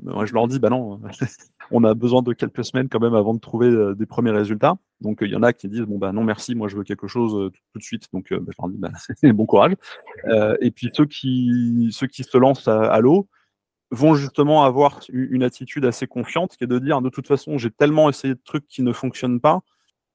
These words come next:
que je dois en passer par quelque chose d'hyper personnalisé, de vraiment sur mesure. »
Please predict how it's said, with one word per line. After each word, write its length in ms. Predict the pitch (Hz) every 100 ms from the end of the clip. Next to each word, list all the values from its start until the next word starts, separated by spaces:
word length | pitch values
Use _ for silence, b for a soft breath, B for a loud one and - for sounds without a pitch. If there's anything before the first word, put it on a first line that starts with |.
| _
que 140 | - 156
je 120 | 135
dois 320 | 143 160 180
en 120 | 175
passer 360 | 147 139 - 170
par 180 | - 135
quelque 240 | 139 127
chose 320 | 131 160 160 131 113 113 _ -
d'hyper 360 | 147 - 151
personnalisé, 680 | - 139 - 131 131 127 123 _ _ _ _ _
de 220 | 127 107 123
vraiment 340 | 113 139 151
sur 220 | 139 135
mesure. » 340 | 135 127 123